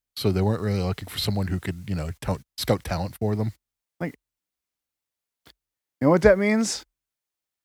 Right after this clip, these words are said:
Speaker 2: You're probably gonna get, like, a real fucking, you're gonna get some weird, uh, I'm actually glad we said this. William Regal and G C W match or some shit like that. Like Janela versus Regal.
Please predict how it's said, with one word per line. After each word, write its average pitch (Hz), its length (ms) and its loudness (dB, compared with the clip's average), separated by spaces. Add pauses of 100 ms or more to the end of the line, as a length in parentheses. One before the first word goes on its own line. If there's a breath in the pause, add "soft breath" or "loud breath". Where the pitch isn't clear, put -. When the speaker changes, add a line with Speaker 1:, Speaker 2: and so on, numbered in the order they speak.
(200)
Speaker 2:
You're 139 100 2
probably 165 220 10
gonna 185 180 8
get, 165 160 10
like, 143 180 4
a 131 80 6
real 135 420 6
fucking, 123 640 2 (720)
you're 143 160 2
gonna 180 200 6
get 160 320 6 (160)
some 139 400 2
weird, 143 380 10
uh, 123 560 6 (920)
I'm 120 160 0
actually 113 220 -2
glad 107 100 -2
we 101 60 -4
said 101 140 -8
this. 98 160 -10 (400)
William 147 460 6
Regal 139 320 6
and 123 120 4
G 127 160 4
C 123 180 0
W 117 320 4
match 107 300 0
or 117 40 -4
some 113 180 -2
shit - 240 -2
like 113 160 -6
that. 110 280 -2 (260)
Like 131 180 0
Janela 139 500 6
versus 127 280 2
Regal. 1017 420 8